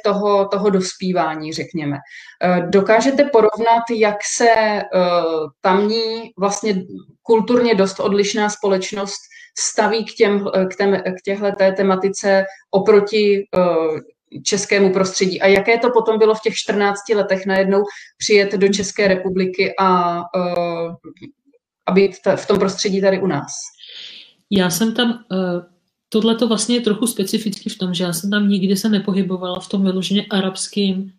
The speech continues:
Speaker 2: alžírským jakoby kulturním prostředí tak intenzivně, jo, protože já jsem chodila do školy pro cizince. To byla vlastně mezinárodní škola, kde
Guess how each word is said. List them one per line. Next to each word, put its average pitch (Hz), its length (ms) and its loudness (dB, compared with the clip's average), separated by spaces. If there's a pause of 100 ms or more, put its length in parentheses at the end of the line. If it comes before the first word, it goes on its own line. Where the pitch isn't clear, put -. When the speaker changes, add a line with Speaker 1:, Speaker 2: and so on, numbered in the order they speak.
(100)
Speaker 2:
alžírským 196 640 -2
jakoby 185 340 -4
kulturním 196 580 -2
prostředí 190 540 -4
tak 208 180 -6
intenzivně, 180 800 -4
jo, 165 120 -4
protože 180 380 -4
já 190 120 -2
jsem 196 160 -4
chodila 196 280 -4
do 190 100 -2
školy 196 280 -4
pro 190 200 -6
cizince. 170 520 -6 (600)
To 196 60 -8
byla 190 180 -2
vlastně 180 260 -4
mezinárodní 190 580 2
škola, 185 420 -4
kde 175 460 -2